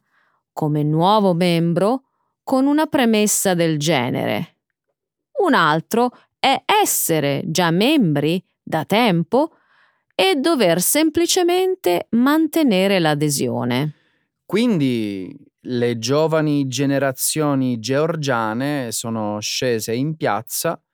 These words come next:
Speaker 2: perché vogliono un futuro con l'Unione Europea e non con la Russia.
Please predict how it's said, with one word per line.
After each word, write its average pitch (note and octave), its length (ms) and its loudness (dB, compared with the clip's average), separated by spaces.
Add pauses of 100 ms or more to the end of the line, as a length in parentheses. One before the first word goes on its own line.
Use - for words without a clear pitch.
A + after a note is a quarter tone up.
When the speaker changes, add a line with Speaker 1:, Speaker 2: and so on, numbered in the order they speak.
(500)
Speaker 2:
perché B2+ 380 -4
vogliono G#2 680 -2
un C#3+ 180 -2
futuro G#3 720 -4 (220)
con D#3 640 0
l'Unione E3 760 0
Europea G#2 720 -2 (300)
e D3+ 220 0
non A2 760 0
con G2+ 300 -4
la G2 100 -2
Russia. F2+ 640 -8